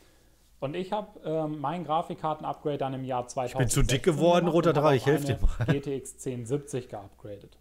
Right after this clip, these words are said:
Speaker 1: In diesem Vergleich nutzen wir jetzt aber keine G T X zehn siebzig, weil der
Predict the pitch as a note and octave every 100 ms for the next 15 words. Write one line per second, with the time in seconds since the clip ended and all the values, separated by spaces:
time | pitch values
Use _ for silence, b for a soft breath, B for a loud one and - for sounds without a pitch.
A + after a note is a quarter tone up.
0 | - B2+ C3+ C#3+ C#3 A#2+ C#3+ E3+ E3+ -
1 | C#3+ C3 C3 B2 C3 B2 A#2 B2 C3+ A#2
2 | - - A2 A2 E3 - D3+ B2 A#2+ B2
3 | A#2+